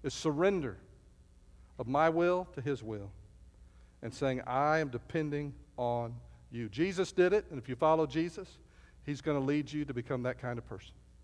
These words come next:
Let me ask you to bow your head and to close your eyes. Do you know Jesus is Lord? Do you know him as your Lord?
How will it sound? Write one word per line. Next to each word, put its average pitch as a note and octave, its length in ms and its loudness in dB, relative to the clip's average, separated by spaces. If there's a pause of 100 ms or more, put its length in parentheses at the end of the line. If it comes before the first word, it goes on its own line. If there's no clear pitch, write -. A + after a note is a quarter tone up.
(720)
Let D3+ 100 2
me D#3 80 6
ask D#3 220 4
you C#3+ 60 0
to B2+ 60 -2
bow C#3+ 160 8
your C#3 120 2
head C#3 200 2
and C3+ 60 -6
to - 40 -6
close C3+ 280 -2
your C3 120 0
eyes. A2 240 -4 (720)
Do C#3+ 80 -2
you F#3 80 2
know G3+ 140 8
Jesus E3 520 2
is C#3+ 140 -4
Lord? C#3 340 2 (1800)
Do D#3 80 -4
you G#3 100 0
know G3+ 160 8
him E3+ 180 4
as C3+ 100 0
your D3 120 2
Lord? B2+ 340 0